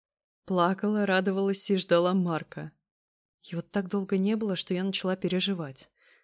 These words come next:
Я обычно не люблю звонить и отвлекать его от работы, но сейчас уже двенадцатый час, а его всё нет. Решив, что больше не могу изводить себя, взяла телефон и хотела уже набрать его номер.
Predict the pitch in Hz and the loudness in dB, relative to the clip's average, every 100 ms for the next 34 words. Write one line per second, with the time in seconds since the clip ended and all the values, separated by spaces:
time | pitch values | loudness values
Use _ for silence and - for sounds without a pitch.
0 | _ - 175 170 185 196 175 175 196 240 | _ -4 -4 0 0 0 0 0 -2 0
1 | 247 180 170 202 208 170 - 165 180 - | -2 0 0 0 0 -2 -2 -2 -2 -2
2 | 165 156 165 156 196 214 165 160 - 160 | -4 -4 -6 -4 -4 -2 -4 -2 -4 -4
3 | 196 196 180 175 160 165 175 190 196 190 | -4 -2 -2 -4 -4 -4 -4 -4 -6 -6
4 | 190 190 196 - 165 160 185 - - 185 | -6 -2 -2 -2 -4 -4 -6 -6 -6 -6
5 | 151 151 _ _ _ _ _ _ - 180 | -8 -14 _ _ _ _ _ _ -8 -4
6 | 165 180 - 170 170 170 - 175 180 175 | -2 -4 -4 -4 -4 -4 -4 -2 -2 -2
7 | 170 156 151 156 185 202 - 165 160 160 | -4 -4 -2 -2 -2 -2 -2 -2 -4 -2
8 | 180 185 170 165 226 226 202 165 196 208 | -2 -4 -4 -4 -2 -2 -2 -4 -2 -2
9 | 185 170 165 170 175 175 190 196 151 139 | -2 -2 -2 -2 -4 -4 -4 -2 -4 -6
10 | - | -12